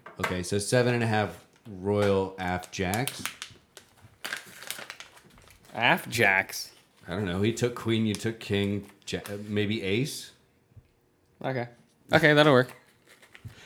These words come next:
Speaker 2: Okay, what
Speaker 1: It
Speaker 2: do you
Speaker 1: seemed
Speaker 2: think?
Speaker 1: to be card themed anyway.
Speaker 2: Okay, new Xbox.
Speaker 1: Um,
Speaker 2: What do you think? Besides playing video games,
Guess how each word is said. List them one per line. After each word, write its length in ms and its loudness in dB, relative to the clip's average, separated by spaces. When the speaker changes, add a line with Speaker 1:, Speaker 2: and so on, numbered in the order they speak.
Speaker 2:
Okay, 200 4
what 100 8
Speaker 1:
It 20 10
Speaker 2:
do 60 8
you 40 8
Speaker 1:
seemed 100 10
Speaker 2:
think? 100 6
Speaker 1:
to 80 4
be 20 4
card 380 2
themed 280 -12
anyway. 300 -8
Speaker 2:
Okay, 200 4
new 240 8
Xbox. 600 6
Speaker 1:
Um, 40 -4
Speaker 2:
What 80 4
do 60 6
you 80 4
think? 220 0
Besides 560 4
playing 320 2
video 300 8
games, 420 8